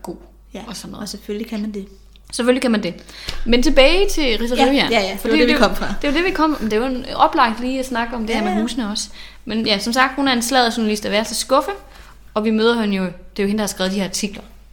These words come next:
Speaker 1: Vi har sådan talt om det her med rygterne om dødsfald ved V M, som ikke er sket. Bertha Jorkins, at hun er forsvundet. Der kommer, vi læser egentlig ikke nogen artikler om det, men vi får at vide, at hun har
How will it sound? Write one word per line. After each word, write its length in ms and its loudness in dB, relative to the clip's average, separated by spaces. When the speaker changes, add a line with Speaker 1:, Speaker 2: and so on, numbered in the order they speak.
Speaker 1:
Vi 120 -8
har 240 -4
sådan 260 -6
talt 220 -6
om 140 -8
det 120 -2
her 140 0
med 380 -2
rygterne 500 -2
om 220 -6
dødsfald 840 0
ved 420 -6
V 340 -2
M, 40 -8
som 220 -6
ikke 300 -8
er 100 -10
sket. 460 -6
Bertha 280 -4
Jorkins, 420 0
at 60 -2
hun 140 -2
er 40 -2
forsvundet. 600 -4
Der 160 0
kommer, 360 -4
vi 80 -6
læser 280 0
egentlig 100 -6
ikke 100 -8
nogen 160 -4
artikler 320 -6
om 60 -10
det, 80 -8
men 80 -8
vi 40 -10
får 100 -2
at 120 -4
vide, 140 -2
at 60 -2
hun 120 -2
har 160 -4